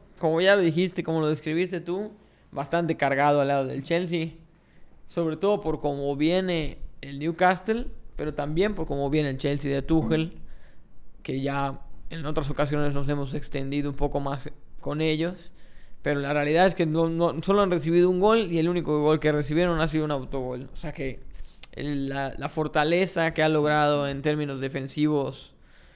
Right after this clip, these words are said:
Tuchel es muy importante y, y contra un equipo mermado y con, sin la, faltándole su delantero y corazón, como es Callum Wilson para el Newcastle,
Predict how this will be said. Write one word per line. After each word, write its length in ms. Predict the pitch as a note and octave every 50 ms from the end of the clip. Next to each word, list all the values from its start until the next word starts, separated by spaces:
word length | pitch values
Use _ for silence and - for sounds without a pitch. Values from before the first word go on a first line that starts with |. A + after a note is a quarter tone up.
| - _ _ _ _ _ _ - - -
Tuchel 440 | - F3+ F#3+ E3+ - F#3+ F3 F3 - -
es 200 | C#3 D3+ C#3 -
muy 220 | D#3 D#3 D#3+ D#3
importante 600 | D#3 C#3 C#3 D3+ D3 C#3+ E3+ F3 F#3+ G3 E3+ F#3
y, 200 | E3+ D3+ - -
y 60 | C#3
contra 320 | C3+ C#3 C#3+ C#3 C#3 D3+ D#3
un 100 | D#3+ D#3
equipo 380 | D3+ C3+ D#3 D#3 D3+ D3+ C#3
mermado 840 | C#3+ C#3 C3 C3 C#3 C#3 C#3+ D3+ D#3 D3 D3 D3 C#3+ C#3+ C#3+ - - - - _ - - - - - - - - - _ - - - - - -
y 440 | - D3 C#3+ C3+ C3+ C3 B2+ B2 B2 - -
con, 220 | - - C#3+ B2 - -
sin 220 | - - - D#3 D3
la, 200 | C#3+ - - - - - - - -
faltándole 680 | D#3+ D3+ C#3 D3 D3 C#3 E3+ E3 E3+ E3 D#3+ D3+ C#3+ C3+
su 340 | - - D3 C#3 C3 B2 G#2
delantero 880 | G2+ A#2+ C#3 C#3+ C3+ C3+ C#3+ D3 - E3 D#3+ D#3 D3 D3 D3 C3+ - - - -
y 360 | B2 C3 C#3 C3+ C3+ C3+ C3
corazón, 800 | - - C#3 C#3 C#3+ C#3 C3+ D#3 - F3 E3 D#3+ D#3+ E3 D#3+ E3 - - - - - - - - - - - - - - -
como 280 | - D3+ D3 C#3 C#3+ D3
es 420 | D3+ D3 - - - - - - - -
Callum 320 | - D3 D3+ D#3+ D#3+ D3+ D#3
Wilson 340 | D#3+ E3 D#3 C#3 D#3+ D3+
para 220 | C#3+ D3 C#3+ C#3 C#3
el 60 | C#3
Newcastle, 640 | D3 D3+ D3 - E3+ D#3 D#3+ D#3 - F3+ F3 F3 F3+